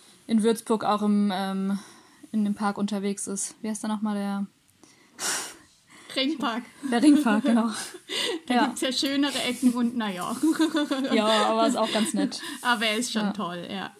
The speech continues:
Speaker 2: Ja.
Speaker 1: Ja, genau. No-, oder auch insgesamt, finde ich, auch in der Stadt kann man irgendwie ein bisschen sein, sein Auge schulen für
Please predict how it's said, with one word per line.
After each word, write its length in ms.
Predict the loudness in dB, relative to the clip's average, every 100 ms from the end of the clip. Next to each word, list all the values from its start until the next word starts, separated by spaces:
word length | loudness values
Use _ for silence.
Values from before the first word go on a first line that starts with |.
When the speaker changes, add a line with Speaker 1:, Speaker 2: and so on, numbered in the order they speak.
| -12
Speaker 2:
Ja. 260 | -10 -8 -6
Speaker 1:
Ja, 260 | -2 -2 -2 -6 -12 -16 -20 _ _ _ _ -6
genau. 400 | -2 -2 -2 -4 -8 -16 _ _ -20 -6
No-, 160 | -2 2
oder 180 | 6 6
auch 100 | 6
insgesamt, 500 | 4 2 2 4 2
finde 220 | 4 4
ich, 120 | 4 2
auch 120 | 2
in 100 | 2
der 120 | 2
Stadt 260 | 0 -2 -2
kann 140 | -2
man 180 | 0 0
irgendwie 440 | 0 0 0 0
ein 40 | 0
bisschen 340 | 0 0 0
sein, 340 | 0 -2 -2 -6 -12 -20 -10
sein 180 | -4 -2
Auge 280 | 0 2 0
schulen 540 | 0 2 4 6 4
für 440 | 4 2 2 0